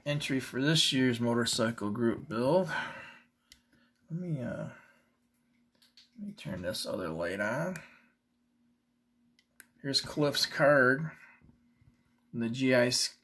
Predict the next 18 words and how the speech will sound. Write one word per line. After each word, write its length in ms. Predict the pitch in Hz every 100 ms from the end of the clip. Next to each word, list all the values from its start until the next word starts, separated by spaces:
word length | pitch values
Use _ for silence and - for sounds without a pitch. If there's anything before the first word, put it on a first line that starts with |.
| _ _ _ _ _ _ _ _
Mechanic 460 | - - 156 143 -
Scale 380 | - - 156 143
Modeling 540 | 139 143 156 139 127
Channel, 420 | - 135 135 139
YouTube. 840 | 131 143 151 - 123 123 127 151 - - _ _ _ _ _ -
Cliff. 680 | - 156 147 151 - - - - _ _ _ _ _ - - _ _ _ _ -
Um, 540 | - - - - - _ _ _ _ _
here's 200 | 135 127
his 180 | 101 -
card, 540 | - 143 139 139 139 -
and 280 | 120 117 120
he 40 |
hosts 320 | 131 127 - 117
a, 300 | 113 110 110
uh, 20 |
motorcycle 600 | 131 135 123 139 127 120
group 300 | 123 156 151
build. 380 | 117 117 123